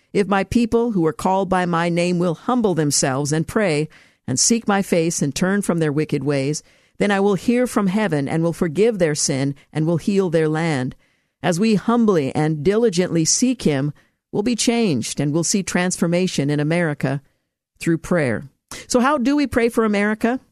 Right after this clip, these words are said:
Well, by praying into the seven centers of influence in our country.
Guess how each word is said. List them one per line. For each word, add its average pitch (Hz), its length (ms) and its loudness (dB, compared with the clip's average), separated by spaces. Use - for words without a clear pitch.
Well, 196 200 -4
by 170 180 -2
praying 196 420 -2
into 185 380 0
the - 100 0
seven 240 480 2
centers 170 640 0
of 160 180 -2
influence 165 640 0
in 151 160 -2
our 156 120 -2
country. 185 540 -2